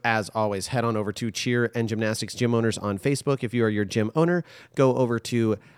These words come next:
All-Star Cheer Coaches and Owners if you are a coach and an owner or a coach owner, and head on over to next gen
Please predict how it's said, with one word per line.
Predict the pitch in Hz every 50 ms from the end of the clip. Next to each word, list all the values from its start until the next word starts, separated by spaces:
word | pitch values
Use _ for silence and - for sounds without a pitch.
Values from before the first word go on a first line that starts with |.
| _ _ -
All-Star | 110 117 127 123 - - 123 117 110
Cheer | - - 135 131 123 117
Coaches | - 135 120 113 - 107
and | 110 107 104 117
Owners | 120 123 127 120 - 110
if | 107 90
you | 117 113
are | 101 92
a | 90 92
coach | - - - 165 170 175 - - - -
and | 156 156
an | 160 156 -
owner | 156 151 156 160 165 165 156
or | - 107 98 90
a | 90
coach | - - 147 139 139 - - -
owner, | 139 135 135 135 131 127 - - - - _ - -
and | 143 143 143 143
head | 135 131 120 120
on | 120 120 117
over | 113 107 113
to | 104 110
next | 107 101 101 104 104 104 - -
gen | - 113 107 101